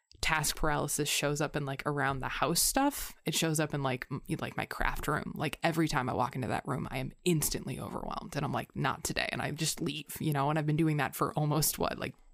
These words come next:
a year and a half now. But with work stuff,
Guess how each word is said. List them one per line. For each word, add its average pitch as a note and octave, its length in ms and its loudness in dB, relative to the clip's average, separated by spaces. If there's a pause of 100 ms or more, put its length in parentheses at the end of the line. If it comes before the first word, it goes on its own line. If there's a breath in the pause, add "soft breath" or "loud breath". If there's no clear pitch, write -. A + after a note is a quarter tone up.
(140)
a D#3 60 4
year E3+ 260 4
and D3 80 2
a D3+ 40 0
half A#3+ 300 0
now. - 360 -12 (1000 loud breath)
But E3 300 4 (240)
with E3 240 0
work A3+ 320 4
stuff, - 580 0